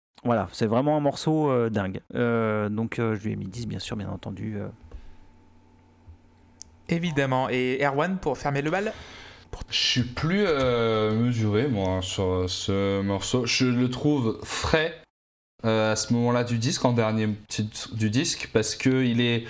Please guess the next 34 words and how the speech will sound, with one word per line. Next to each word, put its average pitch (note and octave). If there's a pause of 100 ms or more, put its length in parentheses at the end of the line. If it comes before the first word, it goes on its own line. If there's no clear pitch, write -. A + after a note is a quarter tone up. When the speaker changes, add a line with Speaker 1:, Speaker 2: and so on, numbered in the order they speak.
(180)
Speaker 3:
en A#2+
fait, F#3+
si -
vous C#3
voulez, D3
après D3
Beyond C3
You, D#3+
je C#3+
me C3+
suis B2+
dit, « B2+
Oh C3
putain, C3
toute C3
la C#3+
face, C#3
elle B2
est A#2
comme A#2
ça. B2 (420)
Le G#2+
morceau, A2+
le A2
dernier A2
morceau, A2+
il C3
va A#2+
être G#2+ (200)
comme B2+
ça, C3
encore B2
plus C3
lassant. » B2+